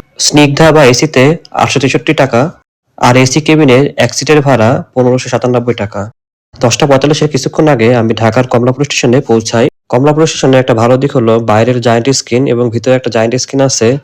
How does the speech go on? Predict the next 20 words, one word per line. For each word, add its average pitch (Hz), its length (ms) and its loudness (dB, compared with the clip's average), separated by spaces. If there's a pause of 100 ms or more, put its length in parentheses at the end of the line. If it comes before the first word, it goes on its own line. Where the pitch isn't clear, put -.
(360)
যেটাতে 127 340 -2
আপনারা 127 220 0
দেখতে 117 260 0
পাবেন 123 320 2 (520)
কোন 139 160 0 (100)
ট্রেন 139 240 4
কোথায় 127 240 2
দাঁড়াইছে। 110 380 2 (300)
এছাড়া 165 300 2
কয়টার 123 260 2
সময় 151 200 2
ছেড়ে 143 220 0
যাবে 110 180 2 (120)
সেটাও 123 320 0
লেখা 117 220 -2
থাকে 107 160 -2
ওখানে। 101 300 -2 (520)
স্টেশনে 156 460 0
ঢুকে 139 220 2 (100)
আমি 123 100 2